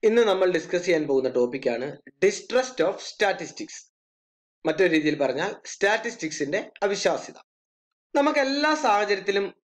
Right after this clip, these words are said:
സ്റ്റാറ്റിസ്റ്റിക്സിനെ വിശ്വസിക്കാൻ പറ്റില്ല എന്നാണ് ഞാൻ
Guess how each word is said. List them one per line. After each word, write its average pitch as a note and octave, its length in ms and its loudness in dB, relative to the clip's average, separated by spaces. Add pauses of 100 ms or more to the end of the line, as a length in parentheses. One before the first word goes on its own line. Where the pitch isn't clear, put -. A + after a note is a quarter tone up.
(120)
സ്റ്റാറ്റിസ്റ്റിക്സിനെ F#3 880 0
വിശ്വസിക്കാൻ G3 580 -2 (320)
പറ്റില്ല D3 360 0 (100)
എന്നാണ് B2 260 -8 (320)
ഞാൻ C#3+ 100 2